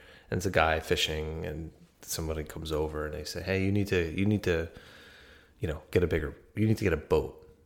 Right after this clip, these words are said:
And he's like, "Why do I need to get a boat?" The guy's like, "Well, that way you can go out, you can catch more fish." He's like, "Well, and then what?" He's like, "Well, then you can sell the fish and you can catch more fish, and then you can get another boat."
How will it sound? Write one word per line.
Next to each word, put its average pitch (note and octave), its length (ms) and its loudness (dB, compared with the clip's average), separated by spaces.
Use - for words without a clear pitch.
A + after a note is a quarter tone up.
And A#2 180 -6
he's F2 60 -4
like, E2 160 -4
"Why E2+ 180 2
do F2 100 2
I E2+ 40 2
need E2 160 -2
to - 60 -10
get D2+ 80 -2
a D2+ 60 -4
boat?" F#2+ 480 -4
The - 60 -20
guy's D#2 220 -2
like, D#2 140 -4
"Well, E2+ 100 2
that E2 140 0
way E2 100 0
you D#2 60 -4
can E2 100 -6
go D2+ 160 -4
out, F2 140 0
you - 60 -8
can D#2+ 100 -8
catch - 260 -6
more E2 140 -6
fish." - 440 -4
He's - 100 -14
like, D#2+ 120 -8
"Well, D#2+ 160 -4
and E2 120 -2
then G2+ 200 2
what?" - 180 -10
He's F2 120 -8
like, E2+ 140 -4
"Well, D#2+ 320 -2
then E2 180 2
you E2 80 -2
can D#2 300 -4
sell C3+ 260 6
the C#3+ 100 6
fish - 520 -4
and E2 340 -2
you A#2+ 140 -6
can D#2+ 200 -2
catch - 260 -2
more G#2 140 6
fish, - 460 2
and E2+ 220 2
then E2 160 2
you D#2+ 80 -2
can F2 100 -4
get D#2+ 140 4
another D#2 220 0
boat." C3 400 4